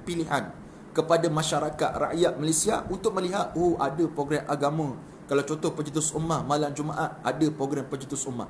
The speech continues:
Tapi sekarang malam Jumaat ada apa? Tazkirah malam Jumaat kita nak tengok. Forum perdana kita nak tengok. Jarang.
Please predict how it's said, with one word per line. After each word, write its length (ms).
Tapi 240
sekarang 320
malam 80
Jumaat 400
ada 160
apa? 160
Tazkirah 480
malam 160
Jumaat 480
kita 160
nak 160
tengok. 560
Forum 240
perdana 400
kita 240
nak 80
tengok. 560
Jarang. 480